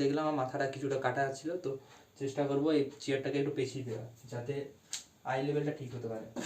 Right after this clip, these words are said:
আমরা একটু আই লেভেলটা ঠিক করে একটু পেঁচিয়ে নিলাম। এবার আমরা দেখব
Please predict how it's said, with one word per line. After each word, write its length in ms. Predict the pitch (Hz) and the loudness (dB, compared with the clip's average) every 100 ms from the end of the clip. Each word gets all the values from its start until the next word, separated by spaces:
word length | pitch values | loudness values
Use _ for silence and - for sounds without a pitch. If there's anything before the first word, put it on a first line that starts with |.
| - - - - - - - - - | 6 6 2 0 2 10 12 12 8
আমরা 160 | - 165 | 4 4
একটু 220 | - 135 131 113 | 4 2 0 0
আই 80 | 127 127 | 0 -2
লেভেলটা 260 | 135 135 127 | -2 -4 -4
ঠিক 100 | 127 | -4
করে 120 | - 135 | -2 -2
একটু 100 | 131 135 | -2 -4
পেঁচিয়ে 240 | 127 143 | -4 -4
নিলাম। 200 | 147 - - - - - - - - - 127 | -2 -4 -8 -14 -20 -20 -20 -20 -20 -8 -2
এবার 180 | 127 127 131 | 0 2 0
আমরা 160 | 135 131 127 | 0 2 4
দেখব 200 | 127 | 4